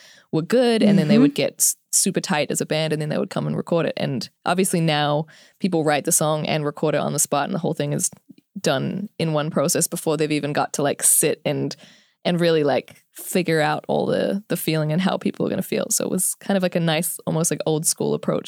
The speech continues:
Speaker 1: to
Speaker 2: Mm-hmm. I have a very random question 'cause you said that.
Speaker 1: I love old,
Speaker 2: Do
Speaker 1: I
Speaker 2: you
Speaker 1: love random questions.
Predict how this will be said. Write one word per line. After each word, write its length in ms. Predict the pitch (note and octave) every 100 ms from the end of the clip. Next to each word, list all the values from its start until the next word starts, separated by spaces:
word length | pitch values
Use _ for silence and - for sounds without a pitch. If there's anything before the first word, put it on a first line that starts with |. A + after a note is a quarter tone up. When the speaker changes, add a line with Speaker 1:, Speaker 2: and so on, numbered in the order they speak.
| A#3+
Speaker 1:
to 120 | G#3 A3+ C4+
Speaker 2:
Mm-hmm. 160 | E4 - _ _ -
I 40 | - -
have 140 | - A#3
a 80 | G3+
very 260 | G#3 A3
random 280 | G#3+ G#3 F#3+
question 300 | G#3 F#3 F#3+
'cause 140 | F3
you 60 | E3+
said 240 | - -
that. 180 | - F3 -
Speaker 1:
I 40 | F#3
love 240 | F3+ F#3+ -
old, 180 | F3
Speaker 2:
Do 80 | -
Speaker 1:
I 80 | G#3+
Speaker 2:
you 60 | A3+
Speaker 1:
love 140 | F#3
random 220 | F3 F3
questions. 480 | F3+ G3 - A3